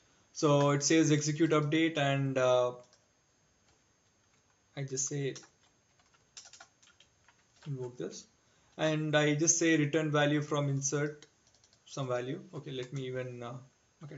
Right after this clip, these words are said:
take this, but as of now, let me copy this and put it in a systrace, and then just add this values up here, because again I have to open the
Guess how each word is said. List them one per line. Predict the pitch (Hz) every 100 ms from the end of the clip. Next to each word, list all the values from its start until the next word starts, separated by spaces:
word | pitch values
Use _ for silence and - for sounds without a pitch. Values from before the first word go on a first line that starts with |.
| -
take | 135 -
this, | - 202 - _ _ -
but | 147
as | 139
of | 143 -
now, | 170 220 -
let | 165 -
me | 147
copy | - 139 139
this | 143 135
and | 139 127
put | 139 135
it | 131
in | 131 139
a |
systrace, | - 151 - - 139 - - _ _ _ _ - - - - _ - - _ _ _ _ _ _ _ _ _ _ _ _ - - _ - - - _ _ _ _ -
and | 139 139
then | 160 190 165
just | 156 -
add | 147 139
this | 143 - -
values | 156 147 147 -
up | - -
here, | - - _ -
because | 147 156 143 139 - - -
again | 143 143
I | 139
have | 135 139
to | 139
open | 131 131 127
the | 135 127 123